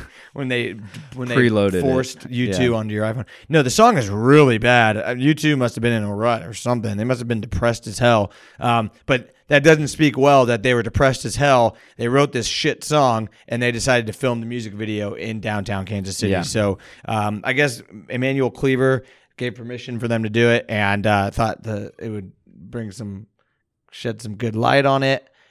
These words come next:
Speaker 1: And, uh,
Speaker 2: Talk about your all-time backfires.
Speaker 1: <laughs> it did not. But downtown's better now. It's fine. It's going well. We're good.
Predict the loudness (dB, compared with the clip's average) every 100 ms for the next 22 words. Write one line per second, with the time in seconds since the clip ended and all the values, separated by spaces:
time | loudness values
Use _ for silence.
0 | _ -8 -4 -2 -2 -4 -4 -2 0 0
1 | 0 0 0 2 2 2 0 -2 -2 -4
2 | -2 -4 -4 -6 -6 -6 -10 -12 -10 -8
3 | -4 0 0 0 2 2 2 _ _ _
4 | _ -12 -10 -8 -10 -10 -14 -8 0 2
5 | 2 2 -2 -2 -2 -2 -4 -10 -8 -4
6 | -4 -4 -8 -12 -16 -8 -4 -4 -2 -2
7 | -2 -4 -8 -12 -14 -16 -16